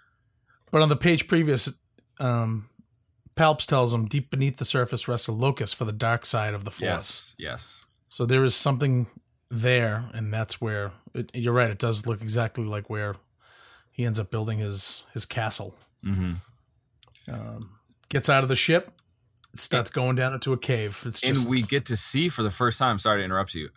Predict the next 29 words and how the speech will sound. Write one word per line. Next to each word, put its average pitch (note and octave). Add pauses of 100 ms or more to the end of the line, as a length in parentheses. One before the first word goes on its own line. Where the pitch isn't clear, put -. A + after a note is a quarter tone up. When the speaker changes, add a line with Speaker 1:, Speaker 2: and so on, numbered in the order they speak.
Speaker 2:
I G2+
just G2
wanna G#2+
point G2+
out, G#2 (320)
you G2
know G#2
how G2+
me F#2+
and F#2
you F#2+
are F2
such - (340)
fans G2+
of E2+
Vader's F#2
appearance? G#2+ (320)
We A#2
get C#3
our A#2
first -
look A2
of G2+
just G2+
how A2+
messed F2
up G2+
he F#2
was. E2